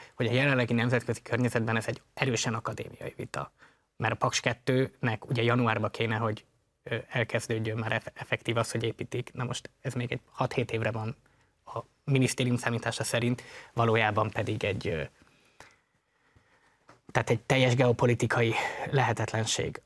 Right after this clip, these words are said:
Az atomenergiát száz-kétszáz év múlva, ezt a fajta atomenergiát, ami egy, ö, őskorszaki technológiának fogják tartani,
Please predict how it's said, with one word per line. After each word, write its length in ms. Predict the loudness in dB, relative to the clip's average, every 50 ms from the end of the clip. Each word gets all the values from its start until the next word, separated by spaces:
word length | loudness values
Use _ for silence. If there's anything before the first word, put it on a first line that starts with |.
| _ _
Az 300 | -2 -2 0 0 -4 -10 _
atomenergiát 920 | 0 0 2 4 2 2 4 4 4 2 2 4 4 4 4 2 0 -2 -6
száz-kétszáz 960 | -6 0 2 2 4 4 2 0 -2 0 0 0 0 0 -2 -2 -2 -2 0
év 160 | 0 2 4
múlva, 420 | 4 4 4 4 2 2 0 0 0
ezt 240 | 0 0 -2 0 0
a 40 | 0
fajta 440 | 0 2 2 2 0 0 -2 -2 -2
atomenergiát, 920 | -2 -4 -4 -6 -4 -4 -4 -4 -6 -6 -8 -8 -8 -10 -14 -18 _ -20 _ _ _ _ _
ami 320 | -8 -8 -6 -8 -12 -16 _ _ _ _ _ _ -16
egy, 260 | -14 -12 -10 -8 -8
ö, 280 | -6 -8 -8 -10 -10 -10 -12 -8 2
őskorszaki 500 | 2 2 4 4 0 -2 -2 -4 -4 -4
technológiának 600 | -6 -6 -4 -4 -2 -2 -2 -2 -2 -4 -6 -6
fogják 340 | -4 -6 -4 -4 -4 -6 -2
tartani, 500 | 0 0 0 2 0 0 0 0 -2